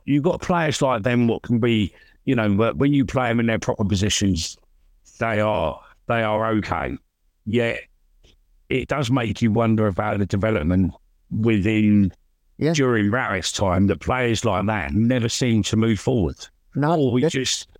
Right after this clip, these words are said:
Speaker 1: we don't have an understanding of them and we keep playing them out of position.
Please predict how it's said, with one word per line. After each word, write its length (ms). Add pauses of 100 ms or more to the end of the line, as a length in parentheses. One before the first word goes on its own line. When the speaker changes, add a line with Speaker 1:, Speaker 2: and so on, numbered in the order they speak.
(140)
Speaker 1:
we 200
don't 180
have 120
an 80
understanding 640
of 100
them 220
and 80
we 100
keep 260
playing 260
them 100
out 180
of 60
position. 380